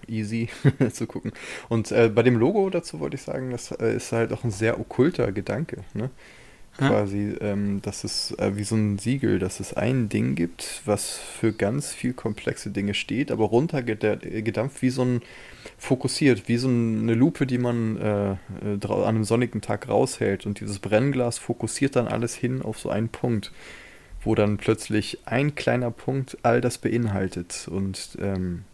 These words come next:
Speaker 1: ne, deswegen geben ja auch so viel, ähm, Werbung, ähm, wird, wird Werbung so hoch finanziert. Jeder Mensch weiß, Co-, also fast jeder Mensch weiß, was Coca-Cola ist. Muss
Speaker 2: Ja.
Speaker 1: nur diese geschwungene Schrift lesen. Oder auch bei anderen Sachen, die nicht mal mit Schrift funktionieren, sondern einfach nur ein Piktogramm oder so.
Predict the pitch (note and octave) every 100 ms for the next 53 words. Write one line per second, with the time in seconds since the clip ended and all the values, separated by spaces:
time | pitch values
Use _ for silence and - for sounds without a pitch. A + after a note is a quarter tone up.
0 | - A2 G#2+ - A#2 A#2+ A#2 G#2+ A2+ A2+
1 | A2 G2+ - - A2+ G#2+ G#2 F#2 G2 F#2
2 | F#2 - - - - - - - - A#2+
3 | B2 B2 G2+ - - G#2 G2 - A2 A2+
4 | - G#2+ A2+ G2 A#2 A#2 A#2+ C3 C3+ -
5 | A2+ A#2+ - A#2+ G#2 G2+ C3 C3+ G2+ G#2
6 | A2+ A2+ G#2+ A2 - G#2 - - G2+ -
7 | G2+ - E3 - A2+ G#2+ A2 - A2 -
8 | - - A#2 G2+ - B2 A#2 - - -
9 | _ _ _ - _ - - - B2 A#2
10 | B2 F#2+ G2+ G2+ G2 - B2 A#2+ - D#3+
11 | - - G#2+ G#2+ G2+ - - - A2 G#2+
12 | G#2 A2+ - G#2+ C3 D3 B2+ A2+ - A#2
13 | G2+ A2 C#3 D3+ A#2 - - - - A#2+
14 | - A2 G#2+ G#2+ G#2 F#2+ A2+ A#2 A#2 G#2+
15 | - - A2 G2 G#2 C3 A#2 F#2 F#2 F#2